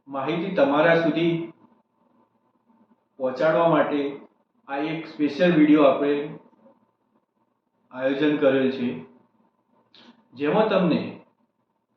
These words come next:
હવે તમે બધા ખરીફ સિઝન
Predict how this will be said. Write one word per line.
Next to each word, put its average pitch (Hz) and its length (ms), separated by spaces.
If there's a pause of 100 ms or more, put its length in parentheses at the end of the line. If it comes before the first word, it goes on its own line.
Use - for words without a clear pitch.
(300)
હવે 160 260
તમે 185 220
બધા 180 340 (460)
ખરીફ 190 340
સિઝન 151 420